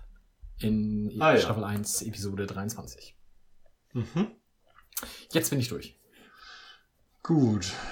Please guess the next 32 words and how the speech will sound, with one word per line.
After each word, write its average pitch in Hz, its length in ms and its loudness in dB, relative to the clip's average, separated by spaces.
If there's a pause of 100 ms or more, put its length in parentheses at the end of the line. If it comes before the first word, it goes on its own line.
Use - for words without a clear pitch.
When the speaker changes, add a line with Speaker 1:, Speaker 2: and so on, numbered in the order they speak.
Speaker 2:
hätten 123 340 2
wir 120 80 6
dich 117 300 2
noch, 123 360 -2
äh, 117 120 0
der 117 160 0
Verwirrung 110 580 4
überführt 107 600 -2
am 104 120 -4
Schluss. - 500 -4
Ähm, 208 460 6 (920)
gehen 180 260 8
wir 160 140 8
weiter 165 340 8
zu 147 140 0
Episode 139 640 6
achtzehn. 98 680 2 (240)
Hast 147 280 2
du 147 40 -2
die 135 180 2
Titel 110 340 2
vor 98 220 -2
dir? 104 240 -4
Speaker 1:
Absolut. 123 880 2 (280)
Im 127 140 6
Englischen 131 840 0 (220)
The 123 80 0
One 117 840 4
with 120 240 0
the 113 240 2
Hypnosis 120 1200 2
Tape. 110 440 -2